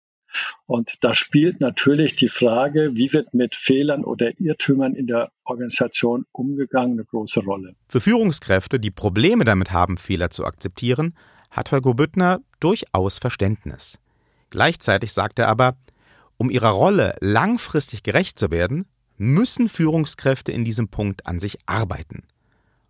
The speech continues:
Speaker 2: Unserem Bad Boss würde er Folgendes sagen wollen.
Speaker 1: Natürlich, äh, bin auch ich irgendwann mal Führungskraft geworden, weil ich Entscheidungen treffen möchte, weil ich gerne Verantwortung übernehmen möchte.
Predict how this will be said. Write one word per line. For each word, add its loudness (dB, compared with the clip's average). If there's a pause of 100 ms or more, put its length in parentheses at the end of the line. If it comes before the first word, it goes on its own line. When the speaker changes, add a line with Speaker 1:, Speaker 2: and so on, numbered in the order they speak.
(260)
Speaker 2:
Unserem 2
Bad 0
Boss -2 (540)
würde 2
er 0
Folgendes 2
sagen -6
wollen. -12 (300)
Speaker 1:
Natürlich, 0
äh, 2
bin 0
auch -2
ich -4
irgendwann 0
mal 0
Führungskraft 0
geworden, 0
weil 2
ich -4
Entscheidungen 2
treffen 2
möchte, -4
weil 0
ich -10
gerne -2
Verantwortung -4
übernehmen -2
möchte. 0